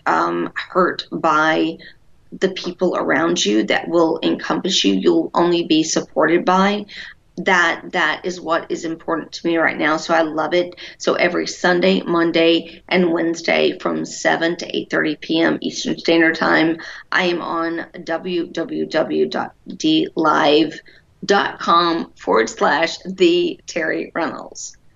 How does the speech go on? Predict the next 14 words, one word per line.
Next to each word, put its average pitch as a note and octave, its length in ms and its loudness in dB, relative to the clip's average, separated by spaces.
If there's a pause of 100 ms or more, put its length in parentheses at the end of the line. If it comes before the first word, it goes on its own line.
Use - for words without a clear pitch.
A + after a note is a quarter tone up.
(220)
So D3+ 600 0
yes, - 520 -2
I, E3+ 240 2
that, E3+ 340 -2
that D#3+ 320 0
is E3+ 320 -4
where E3 180 -2
my D#3+ 140 -4
heart D#3+ 320 -2
is D#3 220 -4
right - 180 -2
now. D#3 360 -2 (280)
And F#3 360 2
actually, F3 920 -4